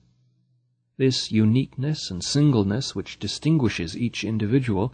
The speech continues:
and gives a meaning to his existence, has a bearing on creative work as much as it does on human love. When the impossibility of replacing a person is realized,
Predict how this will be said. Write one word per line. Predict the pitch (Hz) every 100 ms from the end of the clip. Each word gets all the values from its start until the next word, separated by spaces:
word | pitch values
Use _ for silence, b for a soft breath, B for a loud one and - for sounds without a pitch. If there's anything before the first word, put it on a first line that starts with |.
| b b b b -
and | 120
gives | 165 151
a | 127
meaning | 139 175 117 85
to | 101
his | 104 104
existence, | 101 110 127 - 104 156 - - _ _ _
has | 127 127
a |
bearing | 113 139 170 107 101
on | 117 113
creative | 110 - 127 151 147 120 104
work | 117 139 123
as | 113
much | 143 151
as | 147
it | 143
does | 131 131
on | 139 127
human | - 139 139 147
love. | 160 110 76 - _ _ _ _ _
When | 139 127
the | 131 135
impossibility | 127 131 131 127 190 - 107
of | 101
replacing | 104 - 135 151 139 123
a |
person | 110 120 110 - 117
is | 107
realized, | 123 123 120 120 113